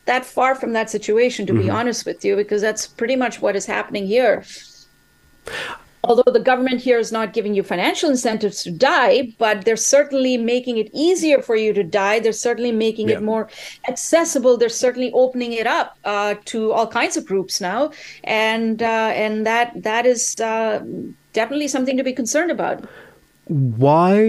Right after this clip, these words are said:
Speaker 2: is this disturbing? It's hard to articulate. I, I wanna hear you try to articulate why it's disturbing that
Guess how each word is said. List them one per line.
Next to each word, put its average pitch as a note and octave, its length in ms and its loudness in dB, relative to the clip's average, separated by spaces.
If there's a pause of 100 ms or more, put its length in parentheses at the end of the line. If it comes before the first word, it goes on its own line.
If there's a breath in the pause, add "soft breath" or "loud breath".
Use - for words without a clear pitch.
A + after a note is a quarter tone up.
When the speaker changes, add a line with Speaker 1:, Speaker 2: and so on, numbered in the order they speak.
(580)
Speaker 2:
is C#3+ 160 2
this C#3+ 260 2
disturbing? G2+ 600 2 (1400 soft breath)
It's D3 220 2
hard E3+ 220 4
to F#3 80 8
articulate. C#3+ 760 4 (340)
I, A2+ 200 0
I G#2 80 2
wanna C3 260 4
hear C3 240 4
you A#2 260 4
try G#2+ 300 4
to F2+ 160 2
articulate F#2+ 600 0
why G#2 180 2
it's G2+ 160 0
disturbing F2 580 0
that E2+ 300 -2